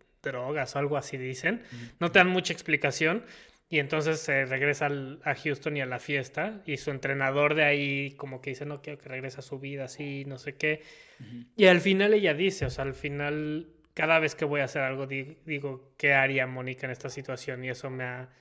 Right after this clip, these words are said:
Speaker 1: detenido de caer otra vez en, en ese círculo vicioso de cosas malas que le pasan,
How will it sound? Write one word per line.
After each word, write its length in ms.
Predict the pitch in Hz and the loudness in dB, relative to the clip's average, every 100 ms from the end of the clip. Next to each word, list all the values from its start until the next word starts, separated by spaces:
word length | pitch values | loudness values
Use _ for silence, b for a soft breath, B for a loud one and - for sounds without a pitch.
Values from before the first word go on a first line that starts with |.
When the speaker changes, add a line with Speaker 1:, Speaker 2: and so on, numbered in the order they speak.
| b - | b 2
Speaker 1:
detenido 560 | 151 147 143 139 139 | 4 4 2 0 0
de 400 | 143 131 139 _ _ _ _ _ _ | -2 -4 -6 _ _ _ _ _ _
caer 480 | 156 135 135 139 147 | 6 8 6 4 0
otra 320 | 143 143 131 | -2 -2 -2
vez 320 | 131 131 - | -2 -4 -6
en, 280 | 139 131 127 _ _ b b b b b b b _ _ _ _ _ _ _ _ | -8 -8 -14 _ _ b b b b b b b _ _ _ _ _ _ _ _
en 220 | 156 147 | 0 0
ese 200 | 143 131 | 0 -2
círculo 500 | 170 156 - 147 135 | -2 -2 -2 -2 -2
vicioso 580 | 127 - 139 123 143 135 | -6 -6 -6 -6 -8 -6
de 200 | 127 127 | -8 -8
cosas 340 | 139 135 131 | -8 -6 -6
malas 320 | 131 127 120 | -6 -6 -8
que 100 | - | -10
le 140 | 123 117 | -14 -10
pasan, 320 | - 127 | -8 -8